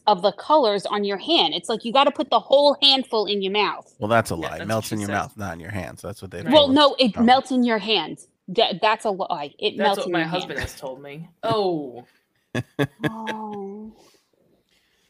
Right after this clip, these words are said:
Speaker 2: So, yeah, I don't know. But that whole, that line where they go, "We, we weren't sure if anybody would notice," kind of is like, of course you, you knew. You sent out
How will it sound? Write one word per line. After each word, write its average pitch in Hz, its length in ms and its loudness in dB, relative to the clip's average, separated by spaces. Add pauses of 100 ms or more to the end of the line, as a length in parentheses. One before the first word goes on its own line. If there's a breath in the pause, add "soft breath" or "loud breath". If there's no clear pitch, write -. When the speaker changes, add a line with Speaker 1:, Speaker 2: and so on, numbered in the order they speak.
(100)
Speaker 2:
So, 127 200 0
yeah, 131 300 8
I 135 140 10
don't 147 140 8
know. 135 80 2
But 160 180 4
that 160 220 8
whole, 175 160 8
that 147 260 6
line 165 320 6
where 151 100 6
they 135 140 4
go, 131 240 6
"We, 135 180 0
we 139 200 2
weren't 139 180 2
sure 139 140 2
if 120 80 0
anybody 120 280 2
would 113 160 0
notice," 110 680 0
kind 117 280 -2
of 107 200 -2
is 107 120 -6
like, 113 140 -4
of 113 200 -6
course 139 420 0
you, 110 340 -8 (140)
you 107 260 -8
knew. 110 480 2
You 107 240 -4
sent 113 320 -4
out 107 340 0